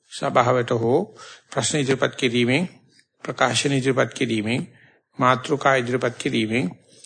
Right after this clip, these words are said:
කෙනෙකුට සම්බන්ධ වෙන්න පුළුවන්. ඉතින් මේ වචන ස්වල්පේ මම පාවිච්චි කරේ අද පළවෙනි දවස නිසා විශේෂයෙන්ම අලුතින් අලුතින් වගේ ආපු අයට දැන ගැනීම සඳහා.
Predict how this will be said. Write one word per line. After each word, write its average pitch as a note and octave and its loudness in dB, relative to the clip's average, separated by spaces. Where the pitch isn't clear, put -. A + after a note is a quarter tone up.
කෙනෙකුට A#2+ 0
සම්බන්ධ G#2 -2
වෙන්න G#2 -6
පුළුවන්. C#3 2
ඉතින් - -6
මේ B2 0
වචන B2 -2
ස්වල්පේ B2 0
මම A#2+ 0
පාවිච්චි A#2 0
කරේ A2+ -4
අද C3 -2
පළවෙනි B2 2
දවස A2+ 0
නිසා A#2 0
විශේෂයෙන්ම A#2+ -2
අලුතින් A#2+ 0
අලුතින් A2 -2
වගේ G#2+ 0
ආපු G#2 -2
අයට G2+ -2
දැන A2+ -2
ගැනීම G#2 -2
සඳහා. C3 2